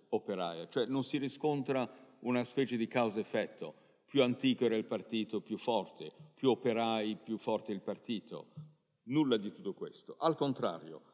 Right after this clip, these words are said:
la correlazione statistica è negativa. Questa tabella,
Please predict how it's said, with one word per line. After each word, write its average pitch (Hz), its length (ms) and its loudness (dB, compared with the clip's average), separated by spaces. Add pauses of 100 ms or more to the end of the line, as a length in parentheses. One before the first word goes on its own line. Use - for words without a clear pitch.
(120)
la 131 160 2
correlazione 156 680 2
statistica - 1040 -6
è 127 80 -2
negativa. 110 640 -4 (320)
Questa - 320 -2
tabella, 104 640 0